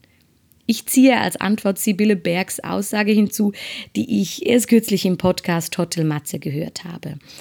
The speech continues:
Die Autorin formulierte den Auftrag an Kunstschaffende wie folgt.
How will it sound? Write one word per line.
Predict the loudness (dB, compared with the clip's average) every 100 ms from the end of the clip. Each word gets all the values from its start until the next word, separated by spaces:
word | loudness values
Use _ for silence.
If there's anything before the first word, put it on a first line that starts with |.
| -20 -20 -14 -4
Die | 0
Autorin | 4 4 6 6
formulierte | 6 8 8 8 6 4 4
den | 2 0
Auftrag | 0 -4 -4 -4 -4
an | -4 -6
Kunstschaffende | 0 4 4 2 -6 -4 -6 -6 -4 -4 -2
wie | -4
folgt. | -4 -8 -10 -16 -16 -14 -14